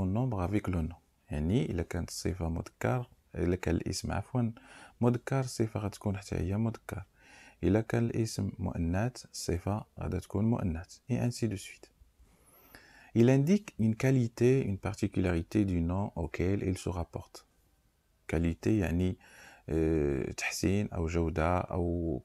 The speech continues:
particularité, c'est-à-dire خصوصية أو شيء من هذا القبيل. يعني، كتعطينا واحد الإضافة إلى ذلك الاسم وكتزيد توصفه لنا أكثر.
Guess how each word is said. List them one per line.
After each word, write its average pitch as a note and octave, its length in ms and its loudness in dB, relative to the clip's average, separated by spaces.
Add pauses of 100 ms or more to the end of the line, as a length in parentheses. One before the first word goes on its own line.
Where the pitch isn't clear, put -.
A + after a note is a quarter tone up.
particularité, F2+ 640 0
c'est-à-dire E2+ 360 0
خصوصية E2+ 600 -2
أو - 160 -4
شيء A#2 340 2 (400)
من F2+ 140 2
هذا F#2 200 4
القبيل. E2 500 -4
يعني، G#2 420 0 (420)
كتعطينا F2+ 680 0
واحد F2 300 -2
الإضافة A2 520 0
إلى F#2 220 2
ذلك E2+ 340 -2
الاسم - 360 -2
وكتزيد G2+ 440 0
توصفه - 440 -4
لنا E2+ 240 -2
أكثر. - 300 -16